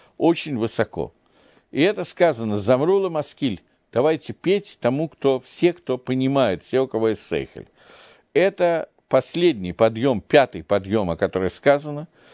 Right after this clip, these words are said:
который идет уже в, за пределы даже мира Ацилус, еще больше, об этом даже говорить обычно не говорятся. И это написано в ти-, э, в книге Даниэля, который написан, там употреблено это слово, которое соответствует этой высокой ступени,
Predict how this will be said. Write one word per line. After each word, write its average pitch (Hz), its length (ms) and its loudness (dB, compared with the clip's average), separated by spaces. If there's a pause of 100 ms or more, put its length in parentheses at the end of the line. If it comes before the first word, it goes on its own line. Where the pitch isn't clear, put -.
(380)
который 131 400 2
идет 175 260 2
уже 143 500 -4
в, 92 380 -6 (220)
за 147 240 4
пределы 104 720 -4
даже 117 260 2
мира 95 260 0
Ацилус, 160 460 -2
еще 104 240 -2
больше, 131 400 0
об 95 80 -2
этом 95 260 -4
даже 85 240 0
говорить 104 380 0
обычно 120 340 -6
не 110 100 -2
говорятся. 104 560 0 (720)
И - 80 2
это 214 220 4
написано 170 480 0
в - 60 -12
ти-, 160 260 0
э, 123 300 2
в - 80 -6
книге 143 320 -2
Даниэля, 147 540 0
который 143 400 0
написан, 131 560 -4 (420)
там 135 160 2
употреблено 127 640 -2
это 110 160 -2
слово, 131 440 2
которое 92 340 -4
соответствует 98 640 -2
этой 92 140 -2
высокой 92 380 0
ступени, 170 540 -2